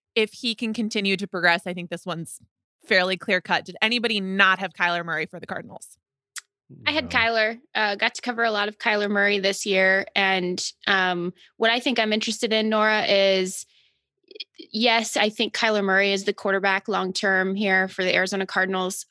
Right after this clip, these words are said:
Speaker 2: What I'm more curious about is how much longer will he k-, be paired with Cliff Kingsbury in that regard? This is a situation where I think Kyler Murray is the anchor point in Arizona. Um, and,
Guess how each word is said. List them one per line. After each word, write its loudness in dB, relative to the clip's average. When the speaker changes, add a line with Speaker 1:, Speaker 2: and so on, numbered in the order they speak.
Speaker 2:
What 2
I'm 2
more 0
curious 0
about 2
is -2
how 0
much 0
longer 2
will 0
he -4
k-, -12
be -4
paired 0
with -4
Cliff -4
Kingsbury -2
in 2
that 2
regard? 0
This -4
is -4
a -6
situation 0
where 2
I 0
think -4
Kyler 0
Murray 2
is -4
the -2
anchor 0
point -6
in -2
Arizona. 0
Um, 0
and, -2